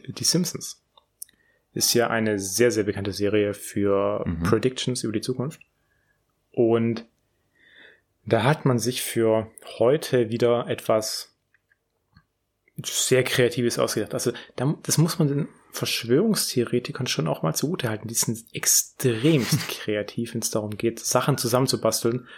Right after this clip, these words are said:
Speaker 1: und Muster darin zu erkennen. Ich finde, es ist schon auch ein Talent. Weil bei manchen Leuten, die sagen einfach, ja, es ist halt so. Und so Verschwörungstheoretiker, die machen da wirklich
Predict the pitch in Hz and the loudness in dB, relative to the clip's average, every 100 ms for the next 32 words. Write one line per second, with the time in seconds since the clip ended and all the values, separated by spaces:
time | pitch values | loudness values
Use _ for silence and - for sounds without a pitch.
0 | - _ 143 127 - 120 147 - 113 104 | -20 _ 0 0 0 2 4 2 2 0
1 | 104 110 - 101 - - - - - - | 0 -2 -2 -8 -8 -18 -18 -12 -6 0
2 | 165 208 - 143 - - 156 156 147 139 | 2 2 2 0 0 2 4 4 2 -2
3 | - 127 98 - _ _ _ _ _ _ | 0 0 0 -6 _ _ _ _ _ _
4 | - _ _ - 120 123 117 123 175 - | -20 _ _ 2 2 2 2 2 2 2
5 | 127 131 139 - 113 123 127 123 110 110 | 4 4 2 -4 0 0 0 -2 -2 0
6 | - - 113 95 104 135 - _ _ _ | 0 0 0 -2 -2 -2 -4 _ _ _
7 | _ _ _ _ _ _ _ _ 123 120 | _ _ _ _ _ _ _ _ 2 2
8 | 123 123 _ _ _ - - - - - | 2 -2 _ _ _ -16 -14 -8 -6 0
9 | 147 170 147 - 110 107 113 120 120 110 | 2 2 0 -2 -2 -2 -2 -4 -2 -2
10 | 117 - 156 - - - - 165 185 196 | 0 2 4 2 0 -6 0 0 2 -2
11 | - | -4